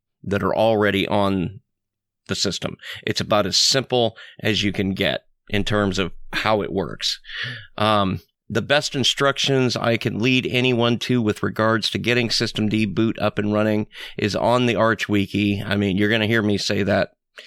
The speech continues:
quite a bit, actually. Um, but I'll try to outline some of those instructions here as,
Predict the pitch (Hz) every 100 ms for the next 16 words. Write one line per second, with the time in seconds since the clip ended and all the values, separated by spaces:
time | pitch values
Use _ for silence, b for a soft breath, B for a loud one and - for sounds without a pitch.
0 | B B - 113 98 90 98 92 - -
1 | 104 101 - 92 95 95 B B B B
2 | - 107 104 98 - - 107 101 - 131
3 | 117 110 104 98 104 104 101 98 - _
4 | _ _ _ - - - 143 135 120 110
5 | 98 92 - 104 - 104 92 - 98 95
6 | 82 -